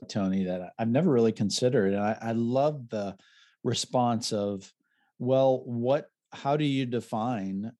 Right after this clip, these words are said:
a truly qualified individual?" And I've never thought it, thought of it in that, in that concept. I've always considered qualification very black and white and skills-based, where you're talking about soft skills that sometimes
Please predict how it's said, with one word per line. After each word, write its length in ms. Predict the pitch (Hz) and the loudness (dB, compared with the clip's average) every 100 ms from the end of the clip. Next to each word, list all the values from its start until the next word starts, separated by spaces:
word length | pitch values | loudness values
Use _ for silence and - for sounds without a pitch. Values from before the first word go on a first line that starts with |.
| - | -8
a 240 | 107 107 | -4 -4
truly 400 | 104 - 117 110 | -4 0 0 0
qualified 600 | 110 107 101 101 107 95 | 0 0 0 -2 -4 -4
individual?" 760 | 95 87 90 98 95 78 80 - | -4 -6 -6 -6 -6 -8 -10 -4
And 600 | 110 101 98 95 92 87 - | 0 0 2 2 0 -2 -2
I've 280 | 101 107 | 0 2
never 280 | 107 104 98 | 2 2 0
thought 280 | 98 98 101 | -4 -4 -4
it, 200 | 92 92 _ - | -6 -10 _ -2
thought 200 | 107 101 | 0 0
of 100 | 90 | -2
it 80 | |
in 140 | 92 90 | -4 -6
that, 160 | 87 - _ | -8 -12 _
in 200 | - 104 | 0 4
that 240 | 101 90 - - | 4 2 -6 -16
concept. 720 | - 110 104 - 95 90 - - | -4 0 0 0 -2 -2 -6 -4
I've 240 | 107 113 | 2 4
always 600 | 107 101 98 95 90 - - | 6 4 4 2 0 -6 2
considered 840 | 127 117 - 143 127 117 107 - | 2 4 4 4 6 4 4 0
qualification 1080 | - 123 113 110 104 - 151 147 110 104 104 | 0 2 4 2 -2 2 2 4 2 2 4
very 460 | 135 156 113 104 104 _ _ _ _ _ | 4 4 4 0 -4 _ _ _ _ _
black 240 | 131 120 127 | 0 2 2
and 160 | 110 | 0
white 340 | 107 113 110 110 | 2 2 0 -4
and 180 | 101 | -10
skills-based, 1080 | 95 - 143 139 127 104 110 107 107 - - | -8 -6 0 0 0 -4 -4 -2 -4 -6 -10
where 360 | 135 117 110 110 | -8 -2 0 2
you're 200 | 107 131 | 2 0
talking 500 | 135 131 110 - 110 | -2 -2 -2 -2 -4
about 280 | 101 101 - | -2 -6 -8
soft 340 | - 131 170 | -8 -6 -6
skills 560 | - - 104 98 101 104 | -10 -6 -4 -4 -6 -6
that 140 | 107 | -8
sometimes 720 | - 147 208 180 160 139 135 | -6 0 0 2 0 0 -4